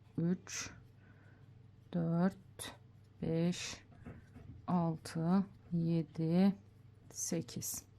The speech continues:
Bir arttır. Kalan dört tane ilmeğimi de tek tek öreceğim. Bir, iki, üç, dört. Onuncu sıramı da bu şekilde tamamladım.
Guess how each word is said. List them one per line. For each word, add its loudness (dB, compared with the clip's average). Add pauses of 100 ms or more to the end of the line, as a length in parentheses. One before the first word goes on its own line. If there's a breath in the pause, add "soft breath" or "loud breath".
(680 soft breath)
Bir 6
arttır. -6
Kalan 10
dört 10
tane 8
ilmeğimi 8
de 12 (760 soft breath)
tek 4
tek 0
öreceğim. 10 (300)
Bir, 0 (260)
iki, 0 (1000 soft breath)
üç, 0 (400)
dört. 4 (920 soft breath)
Onuncu 12
sıramı 4
da 6
bu -2
şekilde 2
tamamladım. 6